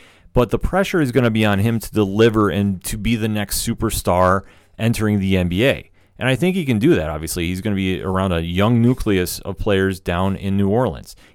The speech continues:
if he stays there. Now, it would take a lot to move him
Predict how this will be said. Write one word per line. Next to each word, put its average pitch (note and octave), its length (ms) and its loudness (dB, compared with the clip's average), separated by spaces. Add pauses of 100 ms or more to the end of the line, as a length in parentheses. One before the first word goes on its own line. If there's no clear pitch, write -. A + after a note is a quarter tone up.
(160)
if C#3 240 0
he E3 140 -2
stays D#3+ 480 0
there. - 260 -12 (500)
Now, A2 360 0 (280)
it A2+ 100 0
would B2+ 180 2
take C3+ 340 0
a G#2+ 100 -2
lot G#2 600 0
to C3+ 220 0
move C#3 400 4
him F2 280 -4